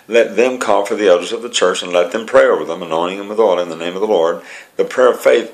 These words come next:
shall save the sick," or heal the sick in your situation, "and the Lord will raise them up." And if they've committed sins, they'll be forgiven. That's good news, isn't it? Now listen to this part. This is important.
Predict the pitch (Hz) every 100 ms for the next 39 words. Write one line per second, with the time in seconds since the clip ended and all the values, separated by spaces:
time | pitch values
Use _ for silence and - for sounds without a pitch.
0 | - - - 135 123 101 101 - - -
1 | - - 123 98 98 92 98 - 123 -
2 | 87 92 123 85 80 85 85 - 95 90
3 | 87 - - 85 78 73 - - - -
4 | - - - - 123 147 117 95 95 -
5 | - _ 95 104 95 117 127 110 92 87
6 | 107 147 110 92 107 110 - 87 92 98
7 | 113 127 139 - - _ - 113 110 113
8 | 131 127 - 131 131 123 - 160 127 127
9 | - - - _ 90 104 113 110 123 120
10 | 123 110 139 131 85 76 101 - 151 104
11 | 82 85 110 107 76 - - _ _ _
12 | _ _ _ _ _ 92 92 101 110 117
13 | 123 - 80 87 - 113 113 117 82